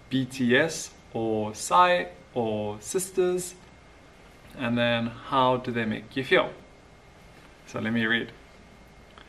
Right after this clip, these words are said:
My favorite music artist is A J R.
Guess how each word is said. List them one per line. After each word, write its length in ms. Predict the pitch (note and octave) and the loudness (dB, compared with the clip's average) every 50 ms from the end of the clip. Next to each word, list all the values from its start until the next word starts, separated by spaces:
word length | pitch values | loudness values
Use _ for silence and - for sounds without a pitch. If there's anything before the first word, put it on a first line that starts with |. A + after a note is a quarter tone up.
| - - - - - - - | -20 -20 -20 -20 -20 -10 -2
My 460 | B2 B2 A#2+ B2 B2+ B2+ B2 B2 B2+ | 2 4 6 6 6 6 6 4 2
favorite 640 | B2+ - - E3 F3+ G3 F#3+ G3+ G3+ G3 - - - - | 0 2 4 6 6 6 8 8 6 6 4 -2 -6 -2
music 420 | B2+ A#2+ B2 A#2+ A#2 A#2+ A#2 A2+ - | 0 2 2 2 2 -2 -4 -4 -4
artist 520 | - D3 D#3+ E3 - - F3+ E3+ - - - - - - | 0 0 2 2 2 -2 -2 -2 -4 -8 -14 -16 -8 -4
is 440 | B2 A2+ A#2 A2+ A2+ A2+ A2+ A2 - - - | -2 0 0 2 0 0 -2 -4 -8 -2 2
A 220 | B2 B2+ B2+ B2+ | 4 6 6 6
J 360 | A#2+ B2 - A#2 A2 A2 G#2+ - | 4 2 0 2 2 2 2 0
R. 380 | - D3 D#3 F#3 G3+ G3+ G3 | 2 2 4 6 4 4 2